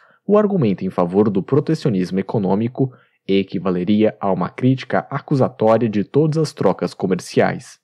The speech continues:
e a uma defesa da tese de que todas as famílias estariam em melhor situação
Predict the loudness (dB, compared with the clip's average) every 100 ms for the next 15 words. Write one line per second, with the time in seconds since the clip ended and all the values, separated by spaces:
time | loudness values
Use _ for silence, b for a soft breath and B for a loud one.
0 | B B _ 0 0 0 -2 -2 2 2
1 | 2 -2 2 2 2 2 -2 -2 -4 -6
2 | -6 _ 2 4 6 4 0 0 0 2
3 | 0 0 -4 -2 0 0 -2 -2 0 2
4 | 2 -2 -6 -4 -2 0 0 0